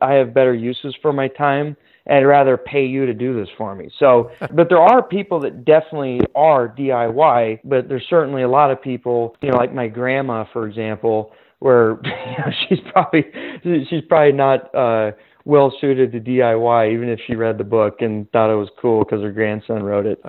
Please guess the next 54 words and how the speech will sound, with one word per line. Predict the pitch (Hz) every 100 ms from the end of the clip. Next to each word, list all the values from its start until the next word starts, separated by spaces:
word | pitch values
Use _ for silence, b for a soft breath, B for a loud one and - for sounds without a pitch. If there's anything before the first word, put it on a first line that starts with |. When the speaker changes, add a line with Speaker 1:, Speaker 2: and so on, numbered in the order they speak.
| - _ _ -
Speaker 2:
Well, | 180
we're |
Speaker 1:
So | 139
it's |
a | 123
Speaker 2:
coming | 170
Speaker 1:
bit | 170
Speaker 2:
up | 143
Speaker 1:
of |
a |
misnomer | 143 143 139 131 113 113
on | 107
the | 104
title. | - 113 101 98 - _ b b b b _ _ _
Speaker 2:
We're | -
coming | 165 147
up | 135
on | 127 113
the, | 98 90
on | 95
the | 104
end | 110
of | 110
our | 98
time. | - 110 104 98 95
Uh, | 110 101
I'd | 98
just | 131
like | 135 127
to | 104 95 - _ -
switch | - 127 - - _ -
gears | 117 110 104
here | 113 104
for | 95 101
one | 104
last | 104 104 -
second. | 101 98 104
Could | - 123
you | 139
talk | - 180
about | 151 123 120 113 -
your | 113 101 95 - _ _ _ -
March | 101 123 -
for | - -
the | 98
Fallen | - 120 104 95 73 73 b b b b b -
and | 85
what | 92 98
that's | 92 -
all | 90 78
about? | 82 85 - _ _ _
Speaker 1:
Yeah, | 170 170 -
so | 170
March | 170 220